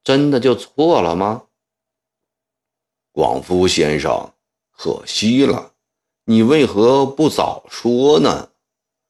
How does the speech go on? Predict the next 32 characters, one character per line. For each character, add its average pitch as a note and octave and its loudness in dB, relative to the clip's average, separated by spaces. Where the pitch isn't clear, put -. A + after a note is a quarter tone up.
前 D#3+ 0
吉 C3 -2
字 D3 0
营 B2+ 0
统 D2+ -8
帅 G2 -2
见 A#2+ 0
父 B2 -6
亲 G#2 0
在 G#2 0
家 G#2 0
的 E2+ -4
一 C#3 0
等 D#2 -2
威 A#2 0
义 C3 0
伯 D2+ -4
面 A#2+ 2
露 A2 2
喜 - -8
色 B2+ 0
地 C#2 -4
问。 C#2 -6
“大 C3+ -4
夏 F2 -2
安 A2 -2
庆 A#2+ -2
时， A1+ -6
我 D2+ 0
由 D#2+ 2
庐 A2 0
山 A#2+ -2